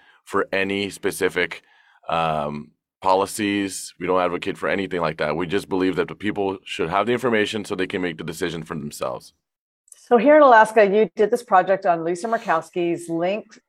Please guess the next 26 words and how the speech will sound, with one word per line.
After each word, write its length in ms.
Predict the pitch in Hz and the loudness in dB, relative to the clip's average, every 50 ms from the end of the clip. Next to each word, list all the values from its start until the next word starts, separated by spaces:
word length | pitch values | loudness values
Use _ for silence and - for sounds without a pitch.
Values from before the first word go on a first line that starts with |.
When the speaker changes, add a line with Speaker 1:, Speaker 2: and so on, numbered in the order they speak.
| - - | -10 -4
Speaker 2:
to 300 | 208 185 175 175 170 170 - | 0 0 2 2 2 0 2
ballot 280 | - 175 170 185 208 196 | 4 6 6 6 6 4
measure 260 | 196 196 196 220 226 | 0 0 0 0 -4
two, 460 | 214 - - - 175 170 170 170 175 | -4 -6 -8 -4 -4 -2 -2 -2 -2
which 160 | 175 165 170 180 | -2 -4 -4 -6
is 160 | 170 156 175 | -8 -4 -2
the, 340 | 180 170 170 170 160 - - - | -2 -2 -2 -2 -4 -8 -10 -6
uh, 240 | - - 175 160 160 - - - | -2 0 0 0 0 -2 -4 -12
the 140 | 175 170 170 | -6 -6 -4
new 260 | 175 190 196 190 202 180 - - | -2 -2 -2 -2 -4 -8 -12 -16
scheme 640 | - - - - 220 208 202 196 196 196 196 185 | -18 -16 -8 -2 0 0 0 2 0 -2 -2 2
that 280 | 190 170 - - - - | 2 2 2 2 -4 -16
changed 400 | - - 202 202 202 185 - 208 | -10 -4 -2 -2 -2 0 2 4
our 160 | 196 175 175 | 6 6 6
voting 260 | 180 185 180 180 180 | 6 6 4 4 2
system 300 | 170 - 190 160 - 165 | -2 -6 -10 -10 -4 0
up 160 | 170 170 170 - | 0 0 2 2
here 180 | 180 170 170 | 0 0 0
to, 380 | 170 170 - 170 160 156 156 156 - - - - - - 151 - | -2 -4 -6 -4 -4 -4 -4 -6 -12 -20 -20 -20 -14 -12 -6 -2
uh, 200 | - 165 156 156 | 0 2 2 2
jungle 320 | 156 160 196 196 208 233 233 | 4 4 4 6 6 4 2
primaries 680 | - - 180 170 170 165 160 160 165 160 151 - - | 2 2 2 2 2 2 2 2 0 0 -2 -4 -6
and 140 | 156 139 151 | -6 -4 -2
ranked 200 | 160 165 160 - | -4 -4 -4 -4
choice 240 | - 190 180 185 | -2 -2 -2 -2
voting. 480 | - 170 160 151 156 156 156 156 156 | 0 2 2 2 2 0 -4 -6 -8